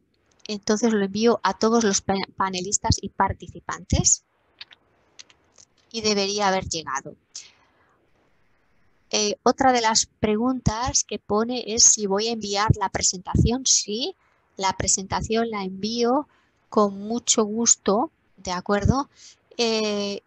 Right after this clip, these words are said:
y solamente me tenéis que enviar un correo electrónico, que también lo he facilitado aquí,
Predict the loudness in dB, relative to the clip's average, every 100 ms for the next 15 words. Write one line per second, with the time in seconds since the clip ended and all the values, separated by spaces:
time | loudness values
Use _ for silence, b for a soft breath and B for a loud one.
0 | -12 -2 0 2 0 -2 -4 -4 -4 -6
1 | -6 -6 -2 -2 -4 -8 -4 -2 -4 0
2 | 2 2 2 0 -2 -2 -8 -12 -4 0
3 | 0 -2 -2 0 0 -2 -6 -6 -2 2
4 | 2 0 -4 -4 -8 -6 -2 0 0 -2
5 | -8 -10